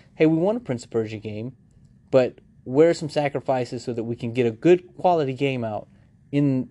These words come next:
you know, this time frame?" And I think that's what we got here. Uh, it just, there's just a hollowness to it. I'm sure when I complete the game,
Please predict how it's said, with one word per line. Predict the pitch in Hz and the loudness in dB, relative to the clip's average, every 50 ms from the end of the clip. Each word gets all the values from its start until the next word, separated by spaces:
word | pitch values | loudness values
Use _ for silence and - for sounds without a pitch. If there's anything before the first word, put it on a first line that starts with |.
| - - 139 | -12 -18 -12
you | 127 120 | -8 -8
know, | 113 113 | -8 -6
this | 110 117 117 | -6 -6 -8
time | - - - 127 131 127 113 | -8 -6 -4 -4 -4 -4 -4
frame?" | - 117 107 107 107 - - - _ _ - | -4 -6 -6 -6 -8 -14 -20 -20 _ _ -6
And | 135 147 | -6 -4
I | 165 | -2
think | 190 220 220 | -4 -2 -2
that's | 214 208 - - | -2 -2 -2 -2
what | 175 | -2
we | 156 143 | -2 0
got | 123 127 127 135 131 123 | 0 2 0 0 0 -4
here. | - - 107 110 - - | -10 -10 -10 -10 -10 -10
Uh, | - 73 - - - - - | -12 -12 -12 -12 -12 -14 -12
it | - - 151 151 | -8 -8 -8 -2
just, | - 185 175 - - - - - - | 0 -2 -2 -2 -4 -14 -20 -20 -14
there's | - 151 165 165 170 | -6 -6 -4 -4 -4
just | 185 - - | -4 -4 -4
a | 156 | -2
hollowness | - 156 151 147 135 127 120 113 107 - | 0 2 2 4 2 2 -2 -4 -8 -10
to | - - 104 - | -12 -12 -12 -12
it. | - - _ - - - _ _ _ _ - | -12 -16 _ -20 -20 -20 _ _ _ _ -10
I'm | - 131 | -8 -8
sure | 123 - - 180 180 180 180 | -2 2 4 4 6 4 4
when | 160 143 123 | 2 0 -2
I | 117 107 107 107 | -4 -4 -4 -6
complete | - - 127 - - 190 185 | -8 -12 -6 -2 -2 -2 -2
the | - 170 | -2 -6
game, | 156 151 165 165 160 160 160 160 160 151 - | -6 -4 -4 -4 -4 -4 -4 -6 -6 -8 -12